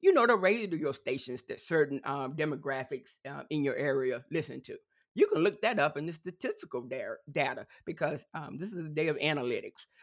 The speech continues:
Uh, just, you know, A I is just everywhere. So you can track, um, who's the number one consumer is on a platform, Facebook or a radio network or T V channel. And so you know you have your target area right there.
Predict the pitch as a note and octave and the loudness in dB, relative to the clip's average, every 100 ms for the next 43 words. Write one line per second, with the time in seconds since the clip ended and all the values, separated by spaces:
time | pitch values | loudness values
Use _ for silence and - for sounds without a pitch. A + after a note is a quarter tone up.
0 | - - C#3 C3+ - C#3+ D#3 - _ D4+ | -14 -6 -4 -4 -8 -4 -4 -6 _ -6
1 | F#3+ - F3 D3+ B2 G#2 C3+ - A#2+ - | -6 -2 0 4 4 2 -4 -10 -14 -16
2 | _ _ - F3 D3 B2+ - - - - | _ _ -2 0 0 -2 -8 -8 -8 -6
3 | C#3+ D#3+ B3+ A3+ D3 C#3 - E3+ C#3 G#2 | -2 2 2 2 -2 -4 -4 -2 -2 -4
4 | - _ - _ _ C3+ B2+ A#2 - - | -10 _ -20 _ _ -2 0 -2 -6 -12
5 | - G#3+ F3+ D3+ D#3+ D3 C3+ C3+ C3+ - | -2 0 2 2 4 4 2 0 -6 -4
6 | C3 C3+ A#2+ - - D3 A#2+ C3 - C#3+ | -4 -4 -10 -8 -4 -4 -4 -10 -10 -12
7 | A#2+ - - - - B2+ - B2+ A2 B2 | -14 -14 -12 -8 -4 -4 -6 -10 -10 -6
8 | - C#3+ C#3 - D3 - - B2 - _ | -2 -2 -2 -8 -8 -8 -10 -10 -12 _
9 | - D3 D3 C3+ C3 C3+ C3 - C#3+ A#2+ | -4 0 0 2 0 0 -2 -6 -8 -10
10 | - D3+ C#3 C#3 C3 - B2+ A2 G#2+ _ | -8 -8 -8 -12 -12 -10 -10 -12 -20 _
11 | _ _ - - G#3+ G#3 G3+ G#3 A#3 G3 | _ _ -16 -4 -2 2 2 2 2 0
12 | E3+ A3+ E4 G3+ A#3+ C#4+ C4 G3+ - G#3+ | 4 4 4 2 2 2 4 2 2 -2
13 | G3+ - A3 A#3 E3 C#3 D3 - C#3+ F#3 | -2 -2 0 0 0 0 0 -2 -4 -4
14 | B2 | -6